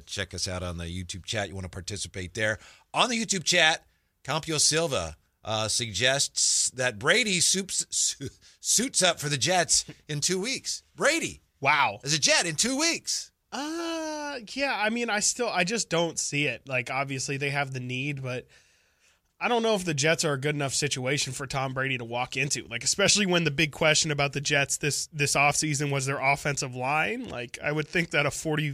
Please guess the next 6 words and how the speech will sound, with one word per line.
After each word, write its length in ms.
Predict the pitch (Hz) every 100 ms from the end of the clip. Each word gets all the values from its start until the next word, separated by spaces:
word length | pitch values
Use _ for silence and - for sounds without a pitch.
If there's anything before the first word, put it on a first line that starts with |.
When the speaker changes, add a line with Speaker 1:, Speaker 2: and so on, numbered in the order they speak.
| 151
Speaker 2:
whatever 400 | 143 147 143 135
he 80 | 135
is, 120 | 131
forty-five, 580 | - 151 131 - 147 135
forty-six-year-old 720 | 151 135 127 156 - 143 135
quarterback, 580 | - 147 143 139 127 -